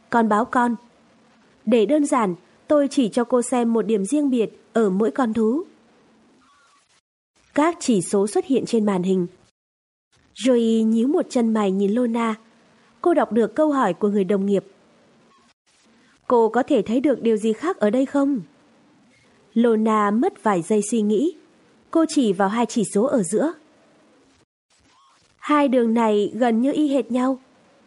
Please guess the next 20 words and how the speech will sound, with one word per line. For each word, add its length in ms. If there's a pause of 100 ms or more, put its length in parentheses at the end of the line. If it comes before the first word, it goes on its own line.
(640)
Cô 240
đọc 260
tên 200
các 180
tài 180
liệu 240
và 160
nhăn 220
mày. 260 (1200)
Seput 440
apella, 600 (600)
vật 240
mẫu 520
A 360
và 200
B. 100 (920)
Các 200
chỉ 140
số 200
này 340